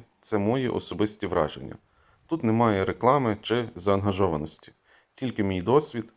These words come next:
і те, що я побачив у порівнянні з іншими біноклями,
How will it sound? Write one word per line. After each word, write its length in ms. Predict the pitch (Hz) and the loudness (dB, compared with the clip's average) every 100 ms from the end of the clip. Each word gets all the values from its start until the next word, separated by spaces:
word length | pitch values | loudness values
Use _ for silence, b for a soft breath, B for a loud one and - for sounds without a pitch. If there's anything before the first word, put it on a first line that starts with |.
| - | -16
і 60 | 92 | -4
те, 320 | 123 135 160 | 0 0 -2
що 240 | - - 107 | -10 0 2
я 80 | 92 | 2
побачив 580 | 92 95 120 - 92 | 2 4 4 2 -6
у 60 | 90 | -6
порівнянні 580 | 90 87 85 113 113 90 | -4 -2 -2 -2 -2 -4
з 120 | - | -2
іншими 380 | 113 104 90 82 | -2 -2 -2 -4
біноклями, 580 | - 117 151 117 107 | -2 -2 -2 0 -2